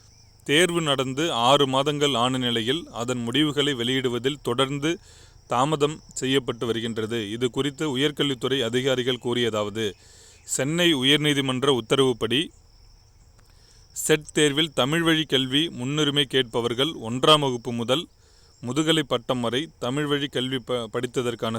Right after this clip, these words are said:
சான்றிதழை சமர்ப்பிக்க ஆகஸ்ட் ஏழாம் தேதி வரை அவகாசம் வழங்கப்பட்டது. அந்த ஆவணங்கள் டி ஆர் பி சார்பில் சரிபார்க்கும் பணிகள் நடந்து வருகின்றன. மேலும்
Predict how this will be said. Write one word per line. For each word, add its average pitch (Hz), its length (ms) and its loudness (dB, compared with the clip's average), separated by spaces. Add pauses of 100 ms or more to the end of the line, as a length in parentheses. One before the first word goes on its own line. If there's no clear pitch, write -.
சான்றிதழை 127 580 -2 (120)
சமர்ப்பிக்க 131 640 -2 (460)
ஆகஸ்ட் 156 540 2
ஏழாம் 139 440 2
தேதி 120 240 -2
வரை 117 340 -2 (1500)
அவகாசம் 147 540 2
வழங்கப்பட்டது. 117 800 -4 (360)
அந்த 123 300 0
ஆவணங்கள் 143 720 2
டி 143 220 2
ஆர் 147 160 2
பி 131 120 -2
சார்பில் 123 480 -2
சரிபார்க்கும் 135 580 0
பணிகள் 120 360 -2
நடந்து 131 400 -2
வருகின்றன. 110 680 -4 (160)
மேலும் 131 480 -2